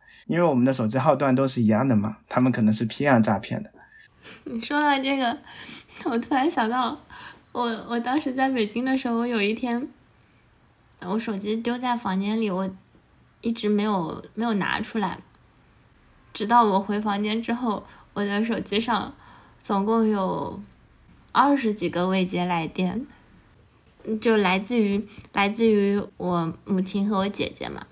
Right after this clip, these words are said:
Speaker 1: 嗯，他们觉得你怎么了？为什么渺无音讯？
Speaker 2: 他们就是觉得我一直不接电话，这个很奇怪。所以就一直给我打电话。
Speaker 1: 嗯。
Speaker 2: 但是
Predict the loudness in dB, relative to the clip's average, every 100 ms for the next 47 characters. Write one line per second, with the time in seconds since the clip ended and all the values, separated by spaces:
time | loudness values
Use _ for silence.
0 | _ _ _ _ _ _ -8 -2 0 0
1 | 0 0 2 2 4 4 4 2 0 0
2 | 0 -2 -6 -6 -2 2 4 4 4 4
3 | 0 0 0 2 2 4 4 4 2 0
4 | _ _ _ _ _ _ _ 0 4 6
5 | 6 4 4 4 4 2 4 2 0 -4
6 | -4 0 2 2 2 0 2 2 4 2
7 | 0 -2 -2 2 2 -2 -16 _ _ _
8 | _ -2 0 4 4 2 0 0 0 0
9 | -2 -2 -4 -4 -6 -6 -12 _ _ _
10 | _ _ _ _ _ 0 4 6 6 4
11 | 2